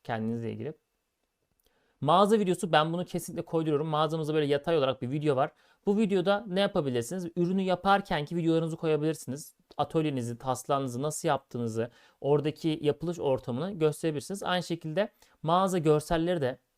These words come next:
burada aşağıda var. Bu mağaza görselleri, dediğim gibi, atölyenizi çekersiniz ya da, işte, ekibinizi çekersiniz ya da bir şeyin ham halini çekersiniz. Shop linkler burada, e, sosyal medya sayfanız varsa bunları ekleyebilirsiniz.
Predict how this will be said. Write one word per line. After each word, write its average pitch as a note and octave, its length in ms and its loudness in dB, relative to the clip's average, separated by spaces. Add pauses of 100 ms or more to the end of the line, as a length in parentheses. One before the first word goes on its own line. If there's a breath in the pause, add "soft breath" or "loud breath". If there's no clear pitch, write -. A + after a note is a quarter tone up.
burada A#2 220 0
aşağıda A2 480 0
var. G3 180 2
Bu G3+ 80 2
mağaza G3+ 280 2
görselleri, C#3 500 2
dediğim E3 220 0
gibi, A#2+ 140 -4
atölyenizi C3 520 -4
çekersiniz - 580 -12 (220 soft breath)
ya C3 100 0
da, C3+ 60 2
işte, C3+ 180 -4
ekibinizi C3 440 -4
çekersiniz - 460 -6
ya B2+ 140 2
da B2+ 120 -4
bir A#2+ 40 -12
şeyin C#3+ 240 -2
ham C#3+ 260 0
halini C3 340 0
çekersiniz. A2+ 800 -14 (1120 soft breath)
Shop C4+ 380 4
linkler G#3+ 360 0
burada, G#3+ 360 2
e, E3+ 180 2
sosyal G3 360 0
medya G3+ 140 2
sayfanız G3+ 420 0
varsa F3 220 2
bunları F3 240 0
ekleyebilirsiniz. D#3+ 1040 -4